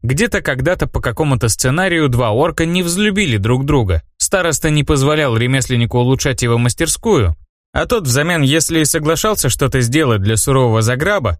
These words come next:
то старался из рук вон плохо и работал втридорога. Вот и пытался Шардон вернуть расположение орка, чтобы выдать ему разрешение на отстройку мастерской,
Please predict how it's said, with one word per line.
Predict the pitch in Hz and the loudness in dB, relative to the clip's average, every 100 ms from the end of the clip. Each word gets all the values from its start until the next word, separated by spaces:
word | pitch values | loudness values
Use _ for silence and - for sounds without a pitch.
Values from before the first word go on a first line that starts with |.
| - | -2
то | 160 139 | 0 2
старался | - 131 117 139 180 170 - 92 | 0 -2 -2 -2 -2 -2 0 0
из | 135 135 | 2 2
рук | 190 214 | 0 0
вон | 190 190 175 | 0 0 0
плохо | 185 196 - 107 | 0 0 0 -2
и | |
работал | 110 117 156 147 139 | 0 0 -2 0 0
втридорога. | - - 180 120 95 82 80 _ _ _ _ _ - | 0 -2 0 0 -2 -2 -6 _ _ _ _ _ -2
Вот | 151 208 | 0 0
и | 220 | 0
пытался | 220 214 196 147 131 | -2 0 0 0 -2
Шардон | 143 135 170 196 | -2 0 0 0
вернуть | 170 185 202 180 | 0 0 0 0
расположение | 123 113 135 131 127 131 117 | -2 -2 0 0 0 0 0
орка, | 135 190 - 110 | 0 0 0 -4
чтобы | - 127 127 | 0 0 2
выдать | 170 147 123 | 2 0 0
ему | 131 131 | 0 2
разрешение | 127 110 117 - 156 131 | 2 0 0 0 0 0
на | 120 113 | 0 0
отстройку | 107 - 151 135 127 | -2 0 0 2 2
мастерской, | 120 - 139 127 - 170 104 | 2 2 0 -2 -2 0 0